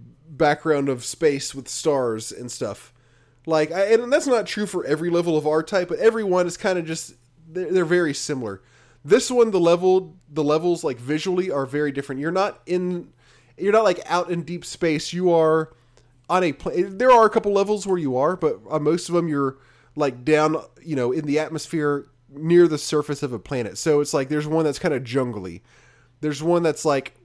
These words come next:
really fiery in the background. There's an ice level. There's all this kinda stuff. So there's already a, a lot more variation there than there are in the R-Type games. Um, f-, I'm gonna go ahead and say this now.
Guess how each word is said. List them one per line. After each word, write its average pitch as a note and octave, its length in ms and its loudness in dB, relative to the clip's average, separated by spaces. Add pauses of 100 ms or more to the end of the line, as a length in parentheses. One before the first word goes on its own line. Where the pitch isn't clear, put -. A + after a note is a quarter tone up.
(220)
really D3 380 -2
fiery B2+ 640 0
in G#2+ 80 -8
the A2 80 -6
background. G2+ 440 -8
There's A#2 200 -8
an B2 80 -10
ice C#3+ 260 -4
level. C3+ 240 -2
There's C3 140 -2
all C3+ 80 0
this B2 120 -8
kinda B2+ 140 -8
stuff. A#2 220 -8
So E3+ 120 0
there's E3+ 160 0
already G3 420 4
a, D#3 120 4 (380)
a D3+ 80 0
lot D#3 180 2
more D3+ 140 2
variation B2+ 580 -2
there F#2+ 140 -10
than G2 120 -14
there F#2+ 160 -10
are G2 240 -8
in G2 60 -12
the G2 80 -12
R-Type F#2+ 340 -10
games. F#2 340 -14 (1500)
Um, C#3 400 2 (320)
f-, - 120 -18 (180)
I'm A#3+ 120 6
gonna D#4+ 120 4
go D4+ 60 4
ahead D4 80 4
and C4+ 80 0
say B3+ 120 -2
this A3+ 180 -6
now. F3+ 300 2